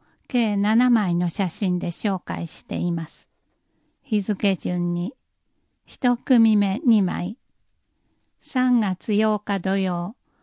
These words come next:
子どもと福祉の未来館で開催された所沢郷土かるた大会。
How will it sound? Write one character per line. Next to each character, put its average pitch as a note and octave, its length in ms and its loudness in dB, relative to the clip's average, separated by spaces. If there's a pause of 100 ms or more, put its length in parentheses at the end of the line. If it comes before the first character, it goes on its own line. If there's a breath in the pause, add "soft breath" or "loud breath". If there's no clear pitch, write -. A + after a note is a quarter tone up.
(180)
子 A3 100 0
ど B3+ 160 2
も C4 140 4
と A#3+ 180 0
福 - 240 -2
祉 G3+ 200 -2
の F3+ 140 0
未 G3+ 180 2
来 G#3 260 0
館 F3 320 -4
で F3+ 140 -4
開 G#3+ 300 -2
催 F#3 340 -4
さ F3 220 -8
れ F3 120 -4
た E3+ 320 -8 (520)
所 B3 500 0
沢 G#3 560 0
郷 B3+ 340 0
土 A3 220 -2
か A3 220 -4
る A#3+ 120 0
た G#3 240 -2
大 F3+ 300 -4
会。 F3 400 -6